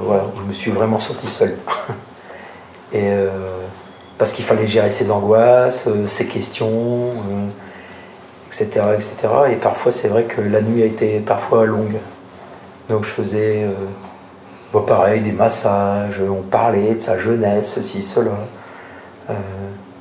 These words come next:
jusqu'au moment où elle essayait, enfin, elle arrivait à s'endormir. Et là, enfin, euh,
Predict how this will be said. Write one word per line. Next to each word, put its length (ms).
jusqu'au 260
moment 360
où 200
elle 140
essayait, 400
enfin, 180
elle 240
arrivait 300
à 40
s'endormir. 540
Et 100
là, 120
enfin, 500
euh, 60